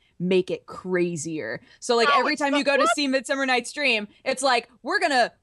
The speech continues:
Speaker 1: have all of the fairies be in fucking platform shoes, and there's gonna be black lights, and everybody's gonna have glow paint all over their bodies, and then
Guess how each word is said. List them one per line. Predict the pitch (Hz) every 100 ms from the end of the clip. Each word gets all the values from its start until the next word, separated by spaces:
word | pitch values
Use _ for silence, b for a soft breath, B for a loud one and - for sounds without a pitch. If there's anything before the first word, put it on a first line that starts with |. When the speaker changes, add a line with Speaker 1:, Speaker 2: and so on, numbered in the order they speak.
| _
Speaker 1:
have | 196 220 202
all | 214 294 359
of |
the | 302
fairies | - 285 311 339 247
be | 277
in | 214
fucking | - 240 214 180
platform | - 277 - 320 285
shoes, | 247 - 302 302 311 254
and | 214
there's | 226 233
gonna | 240 208
be | 170 180
black | 156 165 208 302 320
lights, | 294 277 294 -
and | 214
everybody's | 202 233 247
gonna | 226 214
have | 185
glow | - 208 240 311
paint | 240 302 294
all | 277 269
over | 269
their | 262 196
bodies, | 190 233 277 294 302 302 262
and | 220 202
then | 196 190